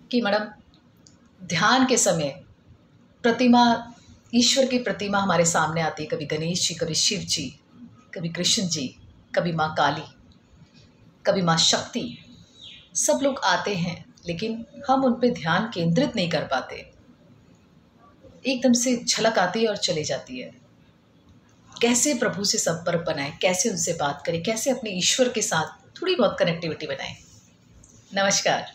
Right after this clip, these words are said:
पूनम शर्मा, शांति wellness center से। बहुत ही खुशकिस्मत लोग होते हैं जो एक आधी छवि, यानी कि थोड़ा बहुत भी संकेत, sign अपने उन ईश्वर का, अपने उन प्रभु का देखते हैं जिनको वो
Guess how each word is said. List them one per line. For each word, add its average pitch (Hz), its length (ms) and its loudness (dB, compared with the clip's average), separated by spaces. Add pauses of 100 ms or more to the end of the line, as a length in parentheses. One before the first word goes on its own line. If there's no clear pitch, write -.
पूनम 196 200 0
शर्मा, 147 340 -2
शांति 175 380 0
wellness 139 300 -4
center 139 260 -6
से। - 240 -12 (580)
बहुत 254 360 2
ही 254 60 2
खुशकिस्मत 214 680 -2
लोग 170 140 2
होते 165 240 -2
हैं 208 220 0
जो 190 300 -4 (500)
एक 269 360 2
आधी 185 400 0 (220)
छवि, 196 460 0
यानी 196 220 2
कि 240 260 -6
थोड़ा 349 260 2
बहुत 208 360 2
भी 180 220 -6 (280)
संकेत, 180 580 0
sign 170 480 0 (320)
अपने 247 520 4
उन 254 400 0 (480)
ईश्वर 233 340 4
का, 175 180 2
अपने 190 500 -2
उन 233 240 6 (520)
प्रभु 208 240 2
का 247 140 4
देखते 170 340 0
हैं 220 220 -2
जिनको 233 520 2
वो 214 380 0